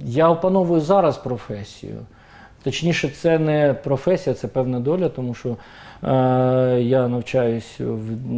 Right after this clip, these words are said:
в семінарії, і, е, це одне з служінь. Так, е,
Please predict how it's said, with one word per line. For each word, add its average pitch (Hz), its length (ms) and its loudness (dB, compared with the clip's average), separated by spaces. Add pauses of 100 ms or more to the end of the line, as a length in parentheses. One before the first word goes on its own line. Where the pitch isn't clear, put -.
(360)
в 117 60 -12
семінарії, 135 800 -2 (100)
і, 120 360 -8
е, - 80 -10 (1300)
це 117 420 -2 (460)
одне 127 380 -2
з - 200 -14
служінь. 131 640 -4 (920)
Так, 165 340 -4
е, 123 40 -8